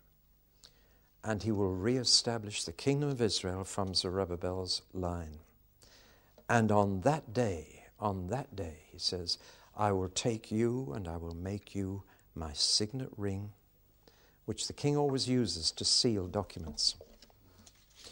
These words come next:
"For I have chosen you." Now, this was never actually fulfilled for Zerubbabel himself, but there is an extraordinary thing that happens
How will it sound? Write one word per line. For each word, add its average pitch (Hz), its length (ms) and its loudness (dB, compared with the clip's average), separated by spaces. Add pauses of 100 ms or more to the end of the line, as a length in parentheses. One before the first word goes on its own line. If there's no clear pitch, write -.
(180)
"For - 420 2
I 117 220 8
have 104 340 -2
chosen 110 720 0 (300)
you." 87 600 2 (2250)
Now, 135 280 6
this 156 320 4
was 139 160 2
never 185 340 2
actually 151 400 0
fulfilled 110 680 0
for 113 200 2
Zerubbabel 123 680 0
himself, 123 600 -2
but - 200 -4
there 110 160 0
is 107 120 2
an 104 120 -2
extraordinary 170 960 -2
thing 127 280 -6 (1040)
that 104 120 0
happens 101 720 0